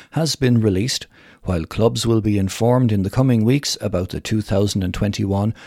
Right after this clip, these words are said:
football and hurling fixtures. Carlow underage teams have also been entered in the Kilkenny Hurling League, and these games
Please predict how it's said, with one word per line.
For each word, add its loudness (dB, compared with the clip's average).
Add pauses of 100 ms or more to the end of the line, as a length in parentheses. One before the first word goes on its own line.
football 2
and 0
hurling -4
fixtures. -4 (840)
Carlow 4
underage 4
teams 0
have -2
also 2
been -2
entered 0
in 0
the -4
Kilkenny -2
Hurling 0
League, -6 (260)
and 0
these 2
games 0